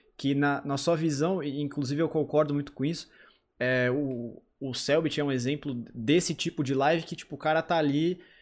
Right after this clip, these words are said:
meio que, é, tipo, qualquer coisa que o cara for fazer, ele vai tá fazendo a live, entendeu? E, tipo, é mais pela,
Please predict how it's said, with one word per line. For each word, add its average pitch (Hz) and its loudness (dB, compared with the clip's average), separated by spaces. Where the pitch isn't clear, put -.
meio 208 6
que, 247 -2
é, 180 2
tipo, - -14
qualquer 180 6
coisa 226 6
que - -8
o - -10
cara 208 8
for 190 0
fazer, 175 4
ele 196 6
vai 190 4
tá 190 0
fazendo 190 0
a 185 6
live, 117 0
entendeu? 120 -6
E, 143 -4
tipo, 139 2
é 147 0
mais 156 6
pela, 165 4